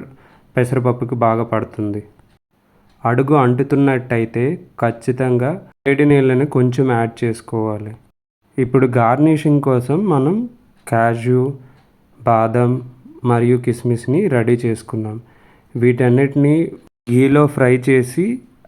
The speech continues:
యాడ్ చేసుకున్నట్టయితే ఫ్లేవర్ బాగుంటుంది. వీడియో తీసే టైంకి పచ్చ కర్పూరం అవైలబుల్లో లేకపోవడం వల్ల యాడ్ చేయలేదు. But మీరు ఒకసారి యాడ్ చేసుకుంటే చాలా బాగుంటుంది.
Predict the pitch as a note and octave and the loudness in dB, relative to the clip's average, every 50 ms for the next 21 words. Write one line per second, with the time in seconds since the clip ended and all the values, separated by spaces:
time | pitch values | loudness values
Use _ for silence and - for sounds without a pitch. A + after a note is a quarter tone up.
0 | - C3 B2+ B2 B2+ B2+ B2 - C3+ B2+ B2 - - B2 B2 B2 A#2+ A#2 A#2+ - | -2 0 2 2 0 0 -2 -2 -2 -2 -2 -4 -4 0 0 2 2 0 0 -2
1 | A#2 A2+ A2 A2+ D3 D#3+ F#3+ A3 B3 - _ _ _ _ _ _ - - - B2+ | -2 -2 -2 -2 -2 -4 -4 -4 -8 -12 _ _ _ _ _ _ -8 -2 0 2
2 | A#2+ A#2 A#2 A#2+ B2 A#2+ A#2 A#2+ A2+ A2 A2 G#2+ G#2+ G#2 A2 G#2 G2+ G#2 G#2+ A#2+ | 2 2 2 0 0 0 0 0 0 0 0 0 -2 -4 -6 -8 -8 -10 -12 -14
3 | - - _ _ _ _ _ _ _ _ _ _ _ - - - A#2+ A#2+ C3 C3 | -18 -20 _ _ _ _ _ _ _ _ _ _ _ -20 -8 -2 0 0 2 2
4 | D3 D#3+ D#3 D3+ D#3 D3 D3 D#3 D3+ C3 C#3 C3 C3 B2+ B2 B2 B2 D3 D3 E3+ | 2 2 2 2 0 2 2 0 0 0 0 0 0 0 0 -2 -2 -2 -2 -2
5 | F3 - - - A#2+ B2 - - C3+ C3 C3+ B2+ B2 B2+ - C3+ C3+ C3+ C3+ C3+ | -2 -2 -2 -2 -2 -2 -4 -8 -4 -2 -2 -2 -2 -2 -2 -2 0 0 -2 -2
6 | - C3+ B2 A#2 A#2+ A#2+ B2 B2+ B2 B2+ B2 B2 B2+ B2+ A#2+ A#2 A2+ A2 - A#2+ | -2 -2 -2 0 0 0 0 0 0 0 0 2 2 2 2 0 0 -2 -4 -4
7 | A2+ B2 A#2+ A#2 A#2 A2+ A2+ A2+ A2+ A#2 A2+ A2 A2 A#2 A#2 - - A#2+ A2+ A2+ | -4 -2 -2 -2 -2 -2 -2 -2 -2 -2 0 0 -2 -4 -4 -6 -6 -4 -4 -4
8 | A2+ A2+ A#2 C#3 D#3+ D#3+ C3 - _ _ _ _ _ _ _ _ _ _ _ - | -4 -4 -4 -6 -6 -8 -10 -12 _ _ _ _ _ _ _ _ _ _ _ -4
9 | B2+ B2+ B2+ B2 B2+ C3 B2+ B2+ B2+ B2+ B2 B2 - - C3+ B2+ B2+ C#3 D3 - | -2 0 0 0 2 2 4 4 4 2 0 -2 -2 -2 -2 0 0 0 0 0
10 | - B2+ A#2+ B2 B2 B2 - - C3 B2+ B2 B2+ - - A#2 A#2 A#2 C3 D3 D3 | 0 2 2 0 0 -2 -4 -2 -2 -2 -2 -4 -4 -4 -4 -2 -2 -2 -2 -4
11 | C#3+ - C3 A#2+ A2+ A2+ A#2 B2 B2 A#2 A#2 A2+ A2+ A2 G#2+ G#2 A2 G#2 G#2 A2 | -4 -4 -2 0 0 0 2 0 0 0 0 -2 -2 -2 -4 -6 -8 -10 -12 -14
12 | A#2+ | -16